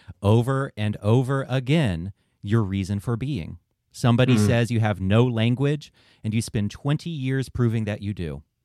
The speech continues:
Speaker 1: Somebody
Speaker 2: Mm.
Speaker 1: says your head isn't shaped properly, or you have scientists working. Uh, s-, someone says your head isn't shaped properly, so you have scientists working on that,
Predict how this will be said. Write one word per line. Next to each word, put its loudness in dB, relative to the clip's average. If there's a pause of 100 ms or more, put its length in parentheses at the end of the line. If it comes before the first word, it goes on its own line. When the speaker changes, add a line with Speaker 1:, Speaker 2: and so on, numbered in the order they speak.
(380)
Speaker 1:
Somebody 2
Speaker 2:
Mm. 0
Speaker 1:
says 0
your 2
head 2
isn't -4
shaped -4
properly, 0
or -2
you 0
have -2
scientists -4
working. -2 (460)
Uh, 2
s-, -2 (280)
someone 0
says 0
your 0
head 0
isn't -2
shaped -6
properly, -2
so -4
you 0
have 2
scientists -2
working -2
on 0
that, -2